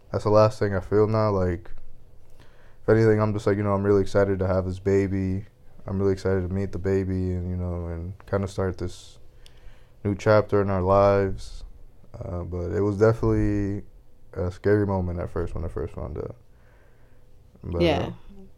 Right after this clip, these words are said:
Speaker 2: It
Speaker 1: I guess it was,
Speaker 2: definitely
Speaker 1: it just made it harder when we couldn't really tell our families right away. Because I was around my family probably, like, twice, I wanna say, before we started sharing the news. So it was
Speaker 2: But you told your sister that same week.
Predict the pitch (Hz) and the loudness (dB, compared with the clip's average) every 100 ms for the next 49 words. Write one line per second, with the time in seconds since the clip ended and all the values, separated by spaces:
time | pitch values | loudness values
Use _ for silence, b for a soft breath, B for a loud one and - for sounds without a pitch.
0 | - - - 175 151 165 185 190 180 180 | -20 -20 -6 6 10 10 12 12 12 8
1 | 143 170 175 165 127 127 139 123 120 113 | 6 8 10 10 12 12 10 6 4 2
2 | 117 117 113 110 107 98 104 101 95 98 | 4 4 4 2 0 0 2 2 2 2
3 | 101 110 117 117 120 123 127 131 _ - | 2 2 0 2 2 2 0 -2 _ -20
4 | - - - - - - - 110 113 110 | -20 -20 -20 -20 -20 -8 -2 6 8 12
5 | 120 123 113 117 117 104 - 107 110 107 | 12 12 10 8 6 2 4 6 6 2
6 | 104 104 98 - - - 107 110 98 - | 2 2 -2 -4 -8 4 8 8 6 0
7 | - - - - 104 98 104 120 117 113 | -18 -20 -16 -8 0 6 6 6 2 0
8 | 117 117 117 120 120 117 131 - - - | 0 0 4 4 4 2 -2 -10 -16 -14
9 | - - - - 104 - 107 110 110 110 | -16 -18 -20 -2 0 4 8 8 8 0
10 | 101 101 98 107 104 98 95 107 123 - | 2 2 2 0 0 0 -2 -2 -2 -6
11 | - - - - - - - - 110 107 | -12 -14 -18 -18 -20 -20 -20 0 4 6
12 | 101 104 110 226 226 226 220 233 254 247 | 6 4 6 6 6 2 0 2 2 0
13 | - 226 - 214 202 196 196 202 190 190 | -4 -6 -4 -4 -2 -4 -4 -8 -6 -6
14 | 214 185 | -8 -12